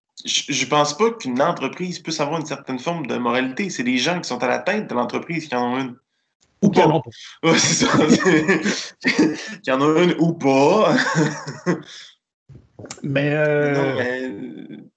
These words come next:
Speaker 1: sais, c'est, c'est le Colocasse qui parle dans Groove Grave,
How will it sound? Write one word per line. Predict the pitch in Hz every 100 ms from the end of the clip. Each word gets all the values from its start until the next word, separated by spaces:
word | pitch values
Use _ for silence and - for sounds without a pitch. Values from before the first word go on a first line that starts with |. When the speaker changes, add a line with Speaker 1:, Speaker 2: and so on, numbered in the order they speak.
| -
Speaker 1:
sais, | 170 196
c'est, | - - - 147 139 135 -
c'est | - 143 139 139 _ _ _
le | 131 143
Colocasse | 160 143 143 180 190 -
qui | - 127 123 123 120
parle | 131 131 135 135
dans | 120 127 127
Groove | 120 127 120
Grave, | 123 139 175 143 120